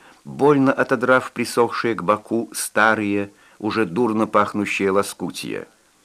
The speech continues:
"Вам надо во что бы то ни стало эвакуироваться",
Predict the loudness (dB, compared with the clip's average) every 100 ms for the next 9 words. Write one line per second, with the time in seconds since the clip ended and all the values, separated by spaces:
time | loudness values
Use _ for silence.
0 | _ _ _ _ -2 2 4 4 4 4
1 | 2 -2 0 2 2 2 2 0 2 2
2 | 2 0 0 0 2 2 2 -2 -6 -8
3 | -10 -8 -10